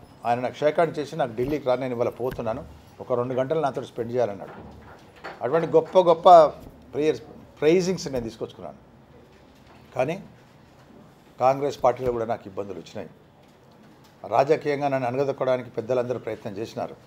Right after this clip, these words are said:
అప్పుడు నేను రాజశేఖర రెడ్డి గారి దగ్గరికి వెళ్ళాను.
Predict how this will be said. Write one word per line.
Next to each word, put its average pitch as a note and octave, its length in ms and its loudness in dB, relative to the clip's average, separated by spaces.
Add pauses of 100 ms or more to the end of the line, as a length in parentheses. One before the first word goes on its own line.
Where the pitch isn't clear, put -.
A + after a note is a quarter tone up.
(840)
అప్పుడు D3 460 2 (1080)
నేను C3+ 160 -4
రాజశేఖర D#3 340 4
రెడ్డి C#3 160 -2
గారి C3 140 2
దగ్గరికి G#2+ 240 -6
వెళ్ళాను. F#2 280 -12